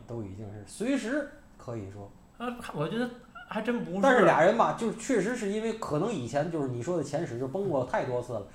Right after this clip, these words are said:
Speaker 1: 现在反倒互相哎，
Speaker 2: 两人
Speaker 1: 不是互相试探，
Speaker 2: 互相，互相抗拒嘛，
Speaker 1: 然后，
Speaker 2: 不就是？
Speaker 1: 然后还斗争。
Speaker 2: 对啊。
Speaker 1: 还，还斗嘴儿，又完了又这种那种的。
Speaker 2: 其实就是从
Speaker 1: 我给您念一段这个原著里边儿一句话，
Speaker 2: 嗯。嗯。
Speaker 1: 我给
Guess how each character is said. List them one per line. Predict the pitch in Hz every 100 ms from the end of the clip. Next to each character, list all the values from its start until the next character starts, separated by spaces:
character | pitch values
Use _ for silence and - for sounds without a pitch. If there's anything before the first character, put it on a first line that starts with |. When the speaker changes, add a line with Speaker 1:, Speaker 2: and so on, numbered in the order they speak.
| -
Speaker 1:
现 | -
在 | 233
反 | 175 - 160
倒 | 240
互 | - 175
相 | 190 190
哎， | 156
Speaker 2:
两 | 147 156
人 | 214
Speaker 1:
不 |
是 | 240
互 | 202
相 | 240 254
试 | 220
探， | 226
Speaker 2:
互 | 226
相， | 254
互 | - 285
相 | 214 262 233
抗 | 233 220
拒 | 285
嘛， | 247 170
Speaker 1:
然 | 190
后， | 233
Speaker 2:
不 | 208
就 |
是？ | 139
Speaker 1:
然 |
后 | 226
还 |
斗 | 311 185
争。 | 143 135 135 -
Speaker 2:
对 | - 208
啊。 | 151 147
Speaker 1:
还， | 214 226
还 | -
斗 | 220 214
嘴 | 127
儿， | 113 175 185
又 | 202
完 | 175 180 208
了 |
又 | 202 196
这 | 208 165
种 | 139
那 | 180 156
种 | 113 113
的。 | 120 - - -
Speaker 2:
其 | - 262
实 | 269 262 -
就 | - 226
是 | 196
从 | 143 190
Speaker 1:
我 | 220
给 | 170
您 | 202
念 | 226 180
一 | 180
段 | 180
这 | 147
个 | 135
原 | 123 165
著 | 185 147
里 |
边 | 160
儿 | 120
一 | 160
句 | 170
话， | 139 - 196 139
Speaker 2:
嗯。 | 127
嗯。 | 113
Speaker 1:
我 |
给 | 123